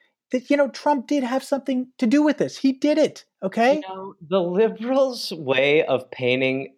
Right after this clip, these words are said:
Speaker 2: that Tulsa rally as some sort of failure is so crazy.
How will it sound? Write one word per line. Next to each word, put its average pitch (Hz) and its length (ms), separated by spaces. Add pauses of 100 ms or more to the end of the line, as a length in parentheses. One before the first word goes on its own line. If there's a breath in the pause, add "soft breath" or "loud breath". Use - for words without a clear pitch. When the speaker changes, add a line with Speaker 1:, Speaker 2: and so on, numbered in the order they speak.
Speaker 2:
that 123 600 (220)
Tulsa 127 400
rally 123 500
as 110 200
some 135 340
sort 123 500
of 131 140
failure 120 600
is 127 320
so 185 720
crazy. 123 680